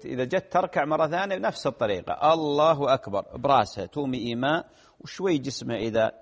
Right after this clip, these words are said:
يعني، آه، خفضت جسمها شوي، "سمع الله لمن حمده". أها، ما تقدر الآن السجود، تجلس، "الله أكبر"، تنوي بها السجود طبعًا، وهكذا.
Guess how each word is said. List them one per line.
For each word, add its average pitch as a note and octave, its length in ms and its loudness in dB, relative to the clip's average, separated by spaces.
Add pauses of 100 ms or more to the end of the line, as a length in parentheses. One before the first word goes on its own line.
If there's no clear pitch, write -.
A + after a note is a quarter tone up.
(260)
يعني، A2+ 540 -2
آه، G#2+ 360 0
خفضت A#2+ 520 -2
جسمها G#2+ 360 -6
شوي، A2+ 380 -2 (380)
"سمع C#3+ 440 0
الله C3+ 500 2
لمن A#2 280 -4
حمده". D#2+ 440 -12 (480)
أها، G#2+ 260 -2
ما D3 180 0
تقدر D#3+ 440 -2
الآن B2 360 -2
السجود، A#2+ 440 -4
تجلس، A#2+ 720 -2 (400)
"الله C3+ 720 2
أكبر"، D#3+ 320 0
تنوي C3+ 360 -2
بها A2 160 -2
السجود A2 400 -4
طبعًا، G#2+ 420 0
وهكذا. G#2+ 520 -2